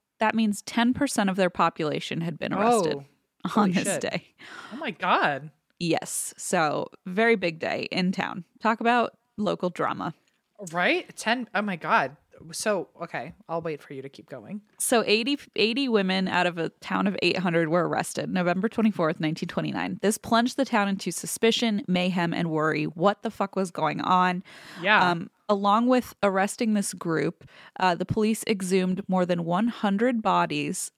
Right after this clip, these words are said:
Speaker 1: all containing traces of
Speaker 2: Arsenic.
Speaker 1: arsenic.
Speaker 2: Our favorite powder liquid.
Speaker 1: Our favorite gas. <laughs> Our favorite mysterious substance that nobody knows.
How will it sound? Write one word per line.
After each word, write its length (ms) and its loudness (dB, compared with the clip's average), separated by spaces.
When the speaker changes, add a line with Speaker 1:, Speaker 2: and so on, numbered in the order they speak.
Speaker 1:
all 520 4
containing 760 0
traces 500 2
of 640 6
Speaker 2:
Arsenic. 680 4
Speaker 1:
arsenic. 800 2
Speaker 2:
Our 200 6
favorite 440 2
powder 340 6
liquid. 500 -2
Speaker 1:
Our 160 8
favorite 580 0
gas. 720 0
<laughs> 540 6
Our 140 8
favorite 500 6
mysterious 800 4
substance 800 -2
that 160 -2
nobody 520 4
knows. 680 -2